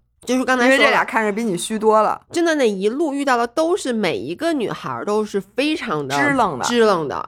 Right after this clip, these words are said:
Speaker 1: 就是，就刚才说的都会，甚至我觉得大部分女孩儿都化了妆。
Speaker 2: 就是来参加婚礼的。
Speaker 1: 对，都是
Speaker 2: 啊。
Speaker 1: 每个人把它当做自己的一个舞台。但是因为你知道跑马拉松这事儿本来对于我来说是一个非常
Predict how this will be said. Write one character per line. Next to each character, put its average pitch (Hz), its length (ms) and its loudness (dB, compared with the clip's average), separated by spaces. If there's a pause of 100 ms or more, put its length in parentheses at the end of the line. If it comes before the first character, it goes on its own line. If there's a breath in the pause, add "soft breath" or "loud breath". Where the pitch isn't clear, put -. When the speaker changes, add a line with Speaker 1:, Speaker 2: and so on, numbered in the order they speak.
Speaker 1:
就 285 100 -4
是， 262 260 2
就 359 160 2
刚 302 160 2
才 294 100 2
说 311 100 0
的 247 60 -4
都 311 80 2
会， 311 160 -2
甚 349 320 -2
至 254 80 0
我 180 160 -2
觉 190 80 -4
得 196 60 -2
大 403 280 0
部 220 120 -2
分 202 240 0
女 180 80 -2
孩 160 160 -6
儿 117 100 -4
都 240 140 0
化 277 220 2
了 214 140 0
妆。 240 440 0 (340 loud breath)
Speaker 2:
就 330 120 0
是 269 80 6
来 240 160 6
参 294 140 -2
加 277 140 4
婚 269 220 0
礼 233 160 -2
的。 - 120 -4
Speaker 1:
对， 294 180 6
都 294 140 2
是 349 100 2
Speaker 2:
啊。 302 80 2
Speaker 1:
每 185 160 2
个 135 80 -4
人 175 120 -2
把 151 160 0
它 202 200 -2
当 214 200 0
做 226 140 0
自 220 220 -12
己 156 180 -14
的 101 160 -10
一 120 140 -12
个 190 160 -2
舞 156 200 -6
台。 - 460 -8 (260 loud breath)
但 285 120 2
是 320 40 0
因 339 60 0
为 370 100 2
你 277 100 -2
知 208 60 0
道 226 160 2 (280)
跑 131 360 -2
马 180 220 0
拉 160 80 0
松 247 180 -6
这 247 100 -2
事 240 60 -2
儿 220 40 -2
本 175 180 -4
来 147 140 -4
对 214 100 -2
于 240 60 2
我 214 140 -2
来 80 120 -6
说 214 160 -4
是 226 140 -6
一 226 40 -2
个 226 120 -4
非 294 260 -8
常 147 460 -6